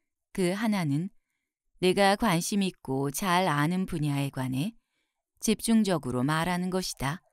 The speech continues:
나는 그것이 글쓰기와 말하기이다. 만나는 사람마다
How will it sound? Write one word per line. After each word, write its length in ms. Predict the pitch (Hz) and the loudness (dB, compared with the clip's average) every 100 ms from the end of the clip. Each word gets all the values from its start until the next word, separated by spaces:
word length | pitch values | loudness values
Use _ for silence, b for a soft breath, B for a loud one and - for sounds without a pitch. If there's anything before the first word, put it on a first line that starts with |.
| _ _ _ _ | _ _ _ _
나는 480 | - 160 170 175 175 175 | -4 -2 0 -2 -4 -4
그것이 720 | 190 170 175 - - 151 - _ _ _ _ - | -4 0 0 -2 -4 -6 -6 _ _ _ _ -2
글쓰기와 760 | 214 196 - 202 175 135 131 | 0 0 -2 -2 0 0 0
말하기이다. 920 | 180 170 170 180 175 185 185 127 143 - _ _ _ _ _ _ _ | 0 0 0 -2 -2 -4 -2 -4 -6 -10 _ _ _ _ _ _ _
만나는 560 | - 170 180 214 220 226 | -2 0 2 2 2 2
사람마다 880 | 233 160 160 185 185 160 110 180 | 0 0 0 0 0 -2 -4 -6